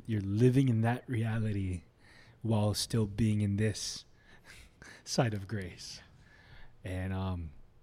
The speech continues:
I am, I don't have words. I, I, I'm just so grateful to listen to you two, um, bring us up to speed with where you're at. Uh,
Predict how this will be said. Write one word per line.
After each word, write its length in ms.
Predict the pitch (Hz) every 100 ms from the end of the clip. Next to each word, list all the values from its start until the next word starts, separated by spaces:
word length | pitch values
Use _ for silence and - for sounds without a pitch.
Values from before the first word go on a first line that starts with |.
| - - - - - _ - -
I 180 | - -
am, 420 | 120 113 101 95 85 - - - - - - - -
I 140 | 101
don't 200 | 113 160
have 260 | 135 123 90
words. 640 | 85 101 123 113 - - - - - - - - -
I, 120 | 110
I, 460 | 101 113 107 104 104 110 -
I'm 200 | 101 95
just 300 | 107 98 -
so 440 | 117 113 123 110 - - - - - - - -
grateful 300 | - 107 - 107
to 60 |
listen 400 | 95 95 - 110
to 160 | - 92
you 120 | 90
two, 440 | - - 95 92 - - - -
um, 480 | 90 92 98 104 104 _ - - _ _ - -
bring 460 | 101 110 113 113 113 - - _ - _ - -
us 280 | 104 -
up 220 | - 113 -
to 120 | 101
speed 380 | - - 110 104
with 200 | 92 -
where 80 | 101
you're 220 | 101 -
at. 280 | 98 101 120 - - - - - - - _ - _ 95
Uh, 360 | 92 90 90